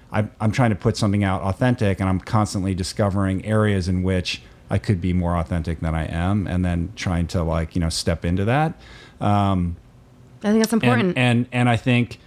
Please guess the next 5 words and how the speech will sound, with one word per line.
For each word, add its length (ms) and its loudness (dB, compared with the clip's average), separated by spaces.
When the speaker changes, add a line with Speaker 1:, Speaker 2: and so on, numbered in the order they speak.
Speaker 1:
as 260 2
we 300 4
progress 680 0
through 580 -2
this, 540 -4